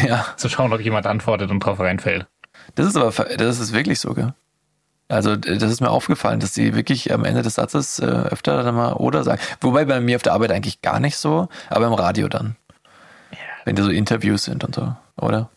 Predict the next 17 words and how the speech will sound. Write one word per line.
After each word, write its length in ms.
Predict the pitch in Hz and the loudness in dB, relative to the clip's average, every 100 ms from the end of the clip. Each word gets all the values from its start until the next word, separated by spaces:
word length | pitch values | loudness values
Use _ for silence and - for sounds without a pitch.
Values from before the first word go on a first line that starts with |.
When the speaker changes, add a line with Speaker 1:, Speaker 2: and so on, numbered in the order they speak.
| _ - | _ -10
Speaker 2:
Kommt 200 | 101 - | -8 -4
schon, 380 | 101 92 98 110 - | -4 -4 -6 -10 -12
kommt 200 | - 101 | -6 -4
schon 120 | - | -4
crazy 340 | 95 101 92 95 | -4 -4 -4 -6
oft 180 | - - | -10 -8
vor, 300 | 101 92 - _ | -6 -6 -12 _
finde 180 | - 92 | -8 -8
ich. 460 | 90 _ - - - | -10 _ -20 -10 -6
Und 160 | - | -4
dann 120 | - 92 | -2 -2
Speaker 1:
Ja. 200 | - - - - - | -2 -4 -8 -16 -8
Speaker 2:
muss 100 | - | -4
man 80 | |
sich 80 | 92 | -2
immer 120 | 98 | 0
so 60 | 95 | -2